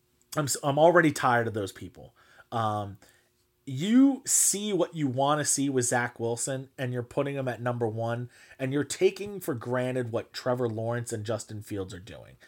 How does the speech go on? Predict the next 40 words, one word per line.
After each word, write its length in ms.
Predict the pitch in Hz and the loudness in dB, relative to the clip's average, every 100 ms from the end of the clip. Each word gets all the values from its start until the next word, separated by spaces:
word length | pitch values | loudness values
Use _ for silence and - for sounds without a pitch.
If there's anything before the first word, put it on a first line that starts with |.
| - - - | -20 -20 -18
Stop 420 | - - 117 95 - | -4 0 0 -2 -8
that. 180 | - _ _ - _ _ | -18 _ _ -20 _ _
He 180 | 147 170 | 2 4
had 160 | 170 | 6
a 80 | 131 | 4
really 420 | 113 127 185 196 | 4 6 8 8
great 340 | 139 143 156 - | 6 0 0 0
season 360 | 156 147 135 | 2 2 0
at 100 | 120 | -2
B 120 | 123 | 0
Y 220 | 117 110 101 | 0 0 -2
U. 220 | 85 73 - - - - | -6 -16 -20 -20 -20 -2
He 240 | 147 131 | 4 4
is 100 | 113 | 4
a 80 | 107 | 0
great 440 | 98 117 147 180 | -4 0 2 2
runner. 420 | 156 139 135 135 - _ | 2 0 0 -4 -6 _
He 200 | - 131 | -4 -4
can 200 | 120 113 | -2 -6
throw 300 | 107 143 151 | -4 2 4
the 80 | 156 | 4
ball 500 | 131 139 135 131 131 | 4 6 8 8 6
over 260 | 143 156 180 | 2 4 4
the 80 | 165 | 0
moon. 520 | 131 123 123 120 120 - _ - | -2 -2 -2 -2 -6 -14 _ -4
Uh, 240 | 127 117 113 135 | 2 2 2 2
there 180 | 143 | 4
are 140 | 143 135 | 6 4
so 180 | - 220 | 2 0
many 160 | 214 | 0
things 220 | 202 180 | -2 -4
he 140 | - 131 | -6 -10
can 580 | - - 131 127 120 110 | -12 -6 -2 -2 -2 -6
do. 240 | 90 - _ - - | -8 -12 _ -20 -8
We 140 | 151 170 | 0 2
know 220 | 226 254 | 6 4
his 200 | 233 196 | 4 0
abilities, 720 | 151 117 175 147 101 82 - - - _ | 0 2 2 2 0 -8 -16 -20 -20 _
but 160 | 143 143 | 0 0
it's, 220 | 135 - | -2 -4